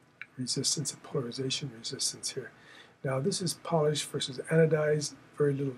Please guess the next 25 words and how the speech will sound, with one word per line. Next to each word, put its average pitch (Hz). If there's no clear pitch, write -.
change. 135
Uh, 131
we 135
put 175
different 156
oils 135
on 131
the -
surface, -
different -
oxidizing 127
and, 131
um, -
different 139
inhibitors. 143
The 156
biggest 170
effect -
we 139
see -
is 123
from 135
W 123
D -
forty. -